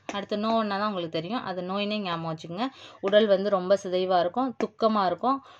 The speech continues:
அடுத்து பலவீனமா இருக்கும். அது வந்து நோய். இப்ப நோய்வாய்ப்பட்டிருக்கோம்னு சொல்லுவோம்ல, அந்த நோய். அடுத்து இன்மை, மறுமை அந்த மாதிரி ஞாபகம் வச்சுங்க. இன்மை இப்ப, மறுமையில இன்பம் அப்படின்னு ஞாபகம் வச்சுங்க. இதுதான் அந்த மூணுக்கான ஷார்ட்கட். சரியா?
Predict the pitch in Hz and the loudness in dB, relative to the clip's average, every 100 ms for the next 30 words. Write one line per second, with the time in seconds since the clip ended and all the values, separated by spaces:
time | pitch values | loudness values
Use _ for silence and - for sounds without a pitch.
0 | - 175 180 214 190 175 196 208 202 196 | -4 -2 0 2 4 6 4 2 0 0
1 | 180 185 262 - 185 180 185 254 240 196 | 0 0 0 0 -2 -2 4 6 8 8
2 | 170 165 180 185 - _ - - - 202 | 4 2 0 -2 -4 _ -20 -18 -4 -2
3 | 196 202 202 190 170 175 170 175 165 165 | 0 4 4 4 2 -2 -4 -2 -2 -2
4 | 208 180 160 175 214 330 - - - 190 | -2 -2 -2 -2 -2 -4 -8 -20 -4 -2
5 | 226 403 - 208 226 240 254 339 240 185 | -2 -4 -4 -2 0 2 2 0 2 0
6 | 185 180 175 170 175 175 170 165 175 170 | 2 0 -2 -2 -4 -4 -4 -6 -6 -6
7 | 190 208 214 220 - - 311 - - - | -4 -2 -2 -2 -4 -2 -2 -2 -12 -6
8 | 180 190 202 226 240 185 170 165 160 156 | -2 2 2 2 2 0 2 2 2 0
9 | 165 160 160 156 151 160 101 185 180 196 | -2 -2 -2 -4 -6 -8 -4 -4 -2 -2
10 | 202 170 165 175 170 160 196 247 180 156 | -2 -4 -4 -6 -4 -4 -2 -4 -2 -4
11 | - 147 - 156 170 185 | -4 -6 -6 -2 0 0